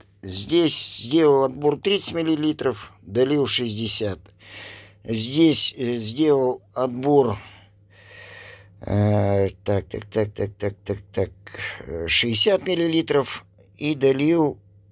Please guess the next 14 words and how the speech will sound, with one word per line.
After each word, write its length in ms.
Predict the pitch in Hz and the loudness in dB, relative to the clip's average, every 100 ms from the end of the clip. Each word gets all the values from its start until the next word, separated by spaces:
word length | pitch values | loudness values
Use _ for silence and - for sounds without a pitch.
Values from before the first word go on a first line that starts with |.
| _ _ _ _ _ _ - - - - - | _ _ _ _ _ _ -20 -20 -20 -14 -4
шестьдесят 600 | - 127 117 - 117 104 | -2 0 0 2 0 0
долил. 460 | 120 151 185 170 - - | 0 2 0 0 -6 -14
Сейчас, 460 | - - 127 123 | -10 -4 -2 -2
наверное, 300 | 123 113 110 | 0 0 0
ещё 200 | 110 - | 0 -2
тридцаточку, 680 | - 104 - 104 104 - - - | -6 -8 -4 -4 -2 -6 -6 -14
э, 580 | - 98 92 87 76 71 - - _ - _ | -8 -6 -6 -6 -8 -12 -16 -20 _ -20 _
бахну. 580 | - - 107 95 - 82 - - - - - - - - - - - - - - - - - | -20 -8 -2 -2 -2 -8 -10 -18 -20 -16 -16 -18 -20 -20 -20 -20 -20 -20 -20 -20 -20 -20 -20
Уровень 540 | - - 160 165 143 135 | -14 0 4 6 6 4
сделал 580 | 113 139 151 131 117 - _ _ | 2 6 6 6 4 -2 _ _
по 420 | - 139 135 120 - _ _ _ _ _ _ - | -4 0 2 0 -4 _ _ _ _ _ _ -6
вот 200 | 139 147 | -6 -4
этим 380 | - 143 143 - - - - - - - - - - - - | -4 -2 -2 -4 -16 -14 -12 -12 -14 -14 -16 -18 -20 -20 -14
ножкам, 680 | - 131 170 180 - 151 131 | -2 2 4 2 2 0 -2